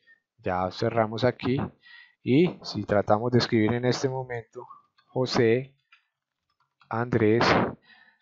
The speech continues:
ya no vamos a tener ningún problema. Si trato de presionar la tecla de las llaves,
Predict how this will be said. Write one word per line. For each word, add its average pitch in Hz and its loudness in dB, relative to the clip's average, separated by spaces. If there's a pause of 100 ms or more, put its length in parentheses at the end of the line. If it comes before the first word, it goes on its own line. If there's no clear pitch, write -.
ya 107 0
no 101 -6
vamos 107 0
a - 4
tener 101 -4
ningún 107 -12
problema. 110 -2
Si 107 -4
trato 120 2
de 113 0
presionar 101 -6
la 107 -2
tecla 120 -4
de 120 0
las 117 -2
llaves, 117 2